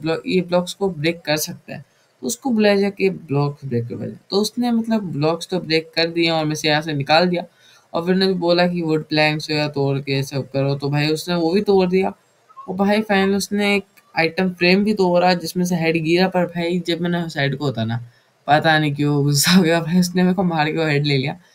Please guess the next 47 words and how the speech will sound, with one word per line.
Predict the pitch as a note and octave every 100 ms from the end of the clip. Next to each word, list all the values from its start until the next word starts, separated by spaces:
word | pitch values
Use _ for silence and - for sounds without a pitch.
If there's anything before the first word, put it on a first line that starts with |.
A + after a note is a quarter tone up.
| _ _
और | - F#3+
हाँ, | G3+ G#3+ A3 - -
मतलब, | - F3 E3
बहुत | D#3+ D#3+ D#3+ D3
request | D3+ D#3 D3+
करने | - D3+
के | C#3
बाद | C#3+
उसने | C#3 - C#3
मेरे | C#3
को | C3+
वापस | B2 C3 C#3 C3
revive | C#3 C#3+ -
करके | B2 A#2+ C3+
फिर | C3 B2 A#2 G#2+ A2 _ _ _ _ -
छोड़ | D#3+ E3+
तो | F3 F3+
दिया | F3+ F3+
guys, | E3 D#3+ E3 E3
पर | - D#3+
यार, | D3+ C#3 D3 D#3 D#3 D3+ _ _ _ _ _ _ _ -
मेरा | D3+ F3 F3+
ये | E3+ D#3
मिशन | D#3 - D3+ D3 -
एक | C3+
तरह | - C3+
से | C3+ - B2+
fail | _ - C3+ A2+
हो | G2
गया, | G#2 - - -
because | C#3+ E3 F#3 F#3 E3+
यहाँ | D#3+ D#3
पे | E3
कितना | D#3+ C#3 D3 D#3
कुछ | D#3 D3+
हो | C3
गया | C3+
था | C3+
और | C3+ C3
मैं | C3 B2+
अब | B2+ B2
head | B2 C#3+ D3+ C#3+
तक | C#3 C3 B2
नहीं | B2 C3+ B2+
ले | A#2
पाया | A2 G#2+
था। | -